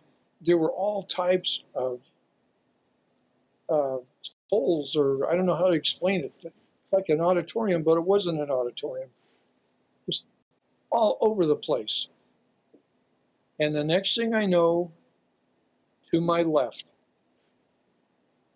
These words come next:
I saw my whole life transpire before me. It was a life review. And it started from the time I was conceived until the time that I died.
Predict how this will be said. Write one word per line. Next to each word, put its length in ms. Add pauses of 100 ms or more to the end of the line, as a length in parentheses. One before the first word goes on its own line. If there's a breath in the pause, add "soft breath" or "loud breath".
(260)
I 100
saw 580 (600)
my 220 (140)
whole 400
life 300 (300)
transpire 800 (320)
before 440
me. 100 (720)
It 80
was 180
a 60
life 340
review. 400 (1040)
And 120
it 100
started 440
from 160
the 100
time 180 (180)
I 60
was 220
conceived 800 (880)
until 320
the 120
time 360
that 140
I 160
died. 380